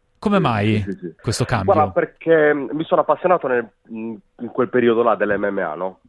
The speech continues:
Speaker 2: Comunque, essendo già pugile, tra virgolette, dovevo anche lavorare nella parte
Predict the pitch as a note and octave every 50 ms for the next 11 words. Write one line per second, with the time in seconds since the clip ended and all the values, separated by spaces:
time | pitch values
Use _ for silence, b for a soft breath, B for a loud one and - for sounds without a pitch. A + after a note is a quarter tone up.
0 | _ _ _ - - B2 C#3 C3+ - - - - C3+ B2 A2+ A2+ A2+ G2 A2+ G#2+
1 | G#2 G2+ G2 G2 F#2+ F#2 F#2 F2 F2 E2+ E2+ D#2+ D#2+ D#2+ D#2+ D#2+ - - - G#2+
2 | G2 - F#2+ F2+ E2 E2 D#2+ - _ _ E2 E2 D#2+ F#2+ F#2+ G#2+ A2+ G#2+ G#2 G2
3 | - - - G#2+ G2 - - _ _ _ - - G2 G2 G2 F#2 G#2 G#2 G#2 G2+
4 | G2+ F#2+ - F#2+ F#2 F#2+ F2+ F2 G2+ G2+ G2+ G2+ G2 F#2+ F#2 F2 F2+ F2+ F2+ -
5 | _ - G2 F#2 F#2 F#2 - _ - F#2 F2+ F2 E2 D2+ _